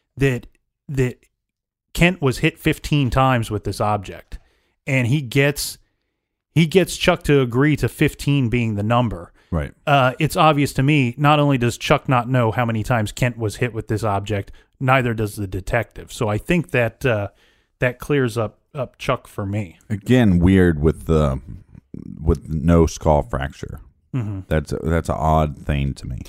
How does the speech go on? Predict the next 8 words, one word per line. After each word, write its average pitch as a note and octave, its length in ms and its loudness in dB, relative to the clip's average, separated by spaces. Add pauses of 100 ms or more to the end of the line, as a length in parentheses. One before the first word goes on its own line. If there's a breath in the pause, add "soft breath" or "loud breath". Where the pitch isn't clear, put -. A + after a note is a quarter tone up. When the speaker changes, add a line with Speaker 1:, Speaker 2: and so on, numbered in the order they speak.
(300 loud breath)
Speaker 1:
And E3+ 240 2
when, E3+ 360 0
when D3+ 200 2
they're D3+ 220 -2
at F3 260 -6
trial D#3 760 -6 (160)
and B2 340 -2
Chuck - 320 -6